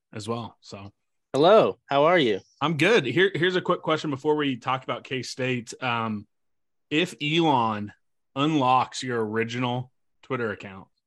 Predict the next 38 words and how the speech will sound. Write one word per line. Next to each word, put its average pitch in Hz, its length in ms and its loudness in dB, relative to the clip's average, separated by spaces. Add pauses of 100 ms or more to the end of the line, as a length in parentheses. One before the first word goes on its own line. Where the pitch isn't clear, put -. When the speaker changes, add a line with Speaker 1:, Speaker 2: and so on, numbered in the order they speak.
(760)
Speaker 1:
do 120 100 -4
you 117 80 0
go 123 160 2
Speaker 2:
There's 131 160 6
Speaker 1:
back 131 60 0
Speaker 2:
gonna 147 120 4
Speaker 1:
to 131 40 2
Speaker 2:
be, 120 80 2
Speaker 1:
that 127 80 4
Speaker 2:
like, - 140 2
Speaker 1:
one? 156 140 0
Speaker 2:
ten 160 180 0
of, 113 160 -4 (100)
there'll 127 200 -2
be 127 180 -2
multiple. 113 720 -8
I 120 80 0
Speaker 1:
Or, 160 160 2
uh, 156 100 -2 (100)
well, 160 280 2
like, 147 140 4
so 143 320 -6
you 185 240 -2
had, 277 180 0
like, 151 180 -2
the 147 100 0
one 113 540 -6 (180)
that 135 140 0
was 131 180 0
Speaker 2:
I 139 80 0
had 180 160 8
one 143 300 8
that 127 120 4
Speaker 1:
rolling 110 100 0
for 120 160 0
a 117 40 2
Speaker 2:
was, 101 100 -4
Speaker 1:
while. 98 300 -6